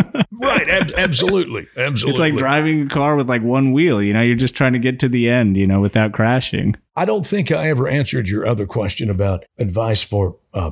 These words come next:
Speaker 1: podcast personalities.
Speaker 2: Yeah, please.
Speaker 1: Well, I would just say, you know, get to know your guest, everything about them, and, and make it conversational, just like you and I are doing right now.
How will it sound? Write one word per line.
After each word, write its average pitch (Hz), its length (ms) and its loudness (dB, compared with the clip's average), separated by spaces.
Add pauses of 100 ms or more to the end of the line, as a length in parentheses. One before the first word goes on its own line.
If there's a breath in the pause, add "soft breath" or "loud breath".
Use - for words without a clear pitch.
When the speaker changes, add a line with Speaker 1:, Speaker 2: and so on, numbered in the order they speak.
(140)
Speaker 1:
podcast 123 500 -2
personalities. 123 560 -2
Speaker 2:
Yeah, - 140 2
please. - 320 -2
Speaker 1:
Well, 202 160 -2
I 226 100 -2
would 247 160 0
just 202 200 -2
say, 185 180 0
you 185 120 -4
know, 170 100 -2
get 185 240 -2
to 202 80 -2
know 214 180 0
your 214 180 -2
guest, 220 580 -4 (120)
everything 185 600 -2
about - 400 -2
them, 98 280 -4 (140)
and, 139 180 -4
and 139 320 -4
make 143 260 -2
it - 160 -4
conversational, 117 840 -4
just 98 200 -4
like 90 200 -4
you 104 140 -2
and 92 100 -4
I 90 80 -6
are 82 100 -4
doing 90 260 -4
right 92 240 -6
now. 87 360 -8